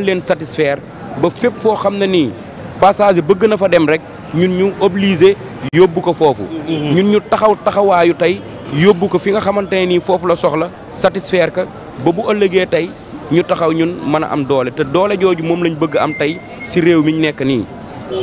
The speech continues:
Waaw, bu fekkente ne tey fi ñu teg suñu tànk dakkuñu ko rek, bu soobee Yàlla dinañ am doole, état dinañ ñu dégg, te buñ ñu déggee it bëgg nañ tam ñu teg ñu si norme yu leer.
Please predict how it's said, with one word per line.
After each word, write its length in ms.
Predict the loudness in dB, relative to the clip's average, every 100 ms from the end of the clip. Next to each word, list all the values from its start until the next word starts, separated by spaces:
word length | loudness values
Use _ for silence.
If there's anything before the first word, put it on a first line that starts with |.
| 0
Waaw, 120 | 0 -4 -16 -6
bu 80 | -6
fekkente 460 | 0 0 0 -2 0
ne 120 | -2
tey 180 | 0 -2
fi 120 | -2
ñu 60 | -2
teg 140 | -4 -2
suñu 200 | -4 0
tànk 280 | -2 -2 -4
dakkuñu 360 | -2 0 0
ko 100 | 0
rek, 140 | -2 -4 -14 -18 -16 -4
bu 80 | 0
soobee 280 | 0 2 2
Yàlla 240 | 2 0
dinañ 280 | 0 -2 0
am 140 | 0
doole, 240 | 2 2 0
état 220 | -2 0 2
dinañ 200 | 0 0
ñu 100 | 2
dégg, 260 | 2 0 -4 -14 -16 -14 -4
te 60 | -2
buñ 200 | 0 2
ñu 80 | 2
déggee 360 | 4 2 2 0
it 60 | 2
bëgg 180 | 2 2
nañ 140 | 0 -2
tam 100 | -2
ñu 120 | -2 -2
teg 140 | -2
ñu 80 | -2
si 120 | -2 0
norme 320 | 2 0 2
yu 100 | 2
leer. 320 | 2 2 0